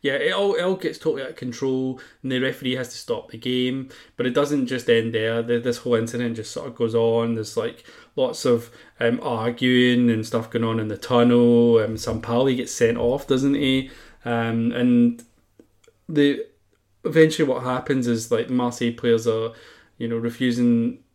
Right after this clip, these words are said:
to come back onto the field, but the, the authorities decide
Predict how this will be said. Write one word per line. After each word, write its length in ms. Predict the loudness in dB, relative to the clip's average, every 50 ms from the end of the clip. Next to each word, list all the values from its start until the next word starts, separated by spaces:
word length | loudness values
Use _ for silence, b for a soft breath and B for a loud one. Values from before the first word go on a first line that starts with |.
| _ _ -10
to 100 | -10 -10
come 240 | -6 -4 -4 -4
back 280 | -4 -4 -6 -8 -8 -10
onto 180 | -12 -10 -10 -14
the 60 | -14
field, 340 | -8 -6 -4 -4 -4 -6 -6
but 240 | -8 -8 -8 -6 -2
the, 500 | -2 -2 -2 -2 -4 -6 -6 -8 -10 -12 B B B B B B B
the 400 | -4 -2 -2 -2 -2 -2 -2 -2
authorities 1000 | -4 -6 -4 2 2 4 4 4 0 -2 -4 -6 -4 -4 -4 -6 -8 -10 -12 -16 _ _ _ _ _ _ _ _ _ _ _ _ _ _ -20 -12
decide 500 | -8 -8 -6 -2 0 0 0 0 -2 -6